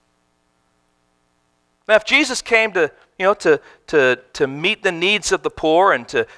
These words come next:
to help those who were sick, why does he stop? Why doesn't he just start gathering in different places and just continue day after day after day to do those things to the poor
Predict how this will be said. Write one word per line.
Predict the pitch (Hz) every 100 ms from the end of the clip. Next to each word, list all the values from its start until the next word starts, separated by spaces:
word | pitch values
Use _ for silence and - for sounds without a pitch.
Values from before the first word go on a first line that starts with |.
| _
to | 131
help | - 185 202 -
those | 185 175
who | 185
were | 151 156
sick, | - 165 196 - - -
why | 135 160 190 233
does | - 202 208 -
he | 196
stop? | - - - 208 196 147 -
Why | 156 156 214
doesn't | 240 226
he | 180 196
just | 185 - - - -
start | - - 196 202 175 - 135
gathering | 170 190 214 202 180
in | 160
different | 165 185 -
places | - 190 208 - 147 147
and | 143
just | 170 -
continue | 156 139 - 233 208 135
day | 117 202 214 208
after | 165 -
day | 135 196 196
after | 190 170 147
day | 123 180 170 139
to | -
do | 143
those | 139 135 -
things | 120 120
to | 123
the |
poor | 120 - 110 107